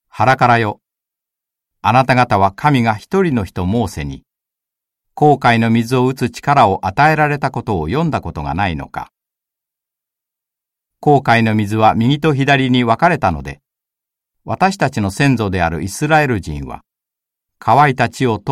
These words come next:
って出てきた。また、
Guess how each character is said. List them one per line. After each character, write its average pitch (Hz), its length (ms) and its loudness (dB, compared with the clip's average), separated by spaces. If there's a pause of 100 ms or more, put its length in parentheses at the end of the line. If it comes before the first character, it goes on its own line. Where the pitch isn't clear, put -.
(140)
っ - 40 -10
て 76 160 -12
出 113 140 -6
て - 100 -10
き - 100 -18
た。 - 160 -14 (1800)
ま 98 140 -6
た、 117 200 2